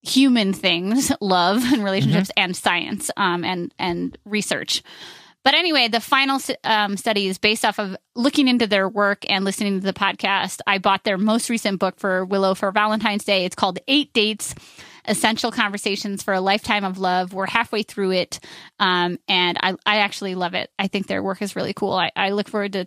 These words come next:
Speaker 1: checking more of their stuff out. So it's the Gottmans
Speaker 2: That's awesome.
Speaker 1: and the book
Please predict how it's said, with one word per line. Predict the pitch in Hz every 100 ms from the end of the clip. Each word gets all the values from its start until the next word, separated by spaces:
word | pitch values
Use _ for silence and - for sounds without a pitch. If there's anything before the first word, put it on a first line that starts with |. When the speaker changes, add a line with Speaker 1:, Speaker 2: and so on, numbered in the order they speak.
| -
Speaker 1:
checking | 202 190 185
more | 185 180 180
of | 196
their | -
stuff | 135 -
out. | - -
So | - 202 - -
it's | 220 -
the | 220
Gottmans | 302 330 294 302 285
Speaker 2:
That's | 285 -
awesome. | 196 - -
Speaker 1:
and | 208 214
the | 202
book | 214 220 -